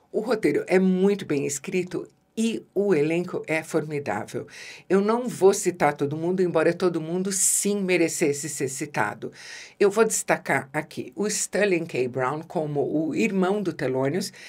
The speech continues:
que tá passando por uma mudança imensa na vida dele, agora na meia-idade,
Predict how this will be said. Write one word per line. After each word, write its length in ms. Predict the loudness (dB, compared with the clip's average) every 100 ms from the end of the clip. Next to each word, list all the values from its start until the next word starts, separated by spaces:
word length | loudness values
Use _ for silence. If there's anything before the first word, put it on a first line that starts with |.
| -20 -10
que 80 | -2
tá 140 | 0
passando 540 | 2 0 2 2 2 2
por 160 | 0
uma 200 | 0 0
mudança 640 | 0 -2 4 6 6 0 -2
imensa 680 | 0 6 8 8 6 2 2
na 140 | 2
vida 320 | 0 0 0
dele, 480 | 0 2 2 2 -2 -6
agora 360 | -4 -2 0 -2
na 100 | -2
meia-idade, 760 | -2 0 4 4 4 0